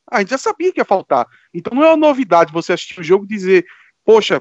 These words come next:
faltou criatividade no meio campo." Óbvio que faltou.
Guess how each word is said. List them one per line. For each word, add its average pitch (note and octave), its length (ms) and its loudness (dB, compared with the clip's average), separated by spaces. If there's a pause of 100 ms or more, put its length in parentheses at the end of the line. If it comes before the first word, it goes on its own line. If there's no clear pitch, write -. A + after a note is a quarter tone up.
(140)
faltou G3+ 400 2
criatividade A3+ 540 -2
no A3 80 -8
meio A3+ 140 -2
campo." D#3 380 -10
Óbvio B3 360 2
que F#3+ 80 -16
faltou. C#3+ 440 -4